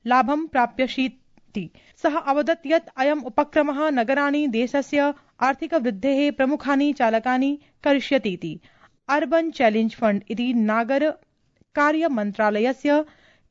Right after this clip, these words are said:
केन्द्र प्रायोजित योजना अस्ति, यस्याम् आहत्य केन्द्रीय साहाय्यम् एकलक्ष कोटि रूप्यकाणि अस्ति। अस्य कोषस्य उद्देश्यं स्थितिस्थापकानाम्,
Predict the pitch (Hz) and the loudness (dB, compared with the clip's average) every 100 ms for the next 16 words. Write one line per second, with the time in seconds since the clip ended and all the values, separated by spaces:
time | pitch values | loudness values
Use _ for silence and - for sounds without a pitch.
0 | - 339 339 349 349 349 262 233 240 285 | -2 0 2 2 2 0 -2 -2 0 -2
1 | 302 320 269 233 247 285 294 - 214 - | -2 0 2 2 2 0 0 -2 -6 -6
2 | 170 160 _ _ - 277 - 311 302 320 | -12 -12 _ _ 0 0 0 -2 0 -2
3 | 320 _ 220 240 277 302 302 311 320 _ | -6 _ -2 0 0 -2 0 0 0 _
4 | _ _ 285 277 320 330 320 294 233 269 | _ _ -2 0 2 2 2 0 0 0
5 | 294 254 277 302 247 277 - 302 226 208 | 0 0 -4 0 0 0 -2 -2 0 0
6 | 214 202 233 254 254 285 - 202 - 170 | -4 -4 -2 2 2 2 -4 -10 -8 -12
7 | - - - _ _ _ _ _ _ 285 | -14 -20 -20 _ _ _ _ _ _ -6
8 | 302 339 339 339 269 311 311 311 320 311 | -4 0 0 2 -4 0 0 0 0 0
9 | - 240 185 262 - 294 302 294 - - | 0 -6 -2 -2 0 0 0 -4 -12 -6
10 | 277 294 294 - - 226 233 247 254 262 | 0 2 2 -2 -2 0 -2 -2 0 0
11 | 277 | -2